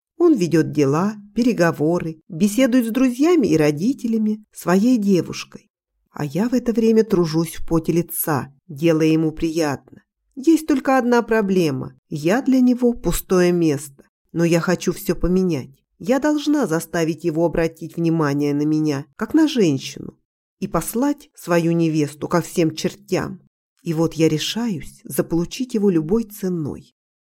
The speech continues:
Отчим. Сергей Иванович всегда был мне близок. Он заменил мне отца. И когда он предложил помочь ему снять напряжение,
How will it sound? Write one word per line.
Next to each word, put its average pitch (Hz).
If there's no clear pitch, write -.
Отчим. -
Сергей 170
Иванович 294
всегда 160
был 160
мне 170
близок. 156
Он 180
заменил 170
мне 233
отца. 208
И 202
когда 208
он 208
предложил 202
помочь 220
ему 156
снять 185
напряжение, 185